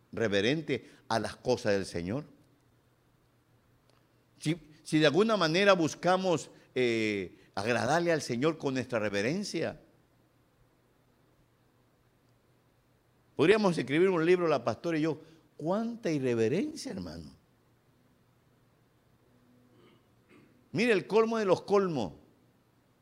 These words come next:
Viene una persona y va y le reclama a mi esposa. Hace años. "¿Por qué el pastor usa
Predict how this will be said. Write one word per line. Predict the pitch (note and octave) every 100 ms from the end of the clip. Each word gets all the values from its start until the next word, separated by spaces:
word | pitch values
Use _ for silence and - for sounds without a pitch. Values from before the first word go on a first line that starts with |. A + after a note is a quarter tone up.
| _ _ _ _ _ _
Viene | - F#3
una | G#3 E3
persona | C#3+ C#3+ G3 G3 - - _ -
y | D3
va | C#3 F3
y | F#3+
le | E3
reclama | C3 A2+ D3+ E3+ F3+
a | D#3+
mi | C3
esposa. | G#2 - F#3 - - _ _ _ _ _ _
Hace | D4+ - G#3+
años. | G2+ F2+ - - - - - - _ _ _ _ _ _ _ _ - _ _ _ _ _ _ _ _
"¿Por | - E3 -
qué | A#3 B3+ B3 A3 - - - _ -
el | D#3+
pastor | D#3+ D3+ - A3
usa | A3 A3+ G#3 F#3+ D#3 -